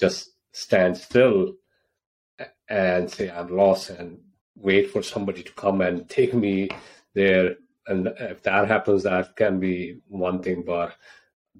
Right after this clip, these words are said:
the chances are, if I walk and, you know, on that road, I'll figure out which way to go. I'll see the signs.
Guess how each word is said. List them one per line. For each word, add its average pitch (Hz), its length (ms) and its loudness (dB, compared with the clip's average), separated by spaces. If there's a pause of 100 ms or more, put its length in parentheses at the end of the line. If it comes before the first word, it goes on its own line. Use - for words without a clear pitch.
the - 80 -20
chances 101 500 2
are, 90 340 2
if 90 220 -6
I 90 160 -4 (140)
walk 104 420 4
and, 82 240 -4 (880)
you 95 100 2
know, 90 200 4
on 92 160 2
that 85 200 0
road, 95 300 2
I'll 85 220 0
figure 98 360 0
out 85 220 4
which 87 340 -4
way 87 140 -4
to 90 160 -14
go. 87 280 -2
I'll 85 200 -4
see 95 220 -4
the 92 120 -2
signs. 87 580 -10